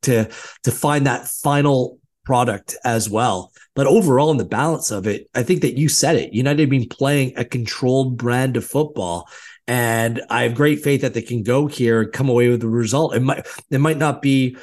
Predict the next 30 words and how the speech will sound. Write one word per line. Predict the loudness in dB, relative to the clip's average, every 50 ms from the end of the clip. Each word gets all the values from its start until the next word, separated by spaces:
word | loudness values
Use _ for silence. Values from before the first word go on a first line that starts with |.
| -20 -20 _ -6
um, | -2 -2 -2 -2 -4 -8 -12 -8
the | -4 -2
most | 0 0 0 -2 -2 -2
watchable | 0 0 0 -2 -2 0 2 2 4
game | 4 4 4 4 4
of | 4
the | 4 4
weekend. | 4 4 2 2 2 2 2 2 2 0 0 -2
It | -4 -6 -6
might | -4 -4 -4 -4
not | -4 -4 -4 -4 -4
be, | -4 -2 0 0 0 0 -2 -2 -6 -10 -8
you | -6
know, | -6 -6 -6
f-, | -8 -10 -10 -10 -10
free | -8 -2 0 2 2
flowing, | 2 0 0 2 2 4 4 4 2 0 -2 -4 -8 -14 -20 -14 _ -10
uh, | -6 -4
uh, | -2 -2 -2 -2 -4
attacking | -2 0 0 0 0 -2 -4 -6 -8 -4
football, | -2 -2 -2 -2 0 2 2 2 2 2
but | 2 2 2
I |
think | 2 2 0 0 0
that | -2 -2 -2 -6 _ _ -6
United's | 0 2 2 4 4 4 4 2 2 0 -4
pragmatic | -8 -6 -4 -4 -4 -2 -2 0 0 0 -2 -2 -4
nature | -4 -2 -2 -2 0 0 0 0 0
at | 0 -4 -6
times | -4 -4 -2 0 0 0 -2 -4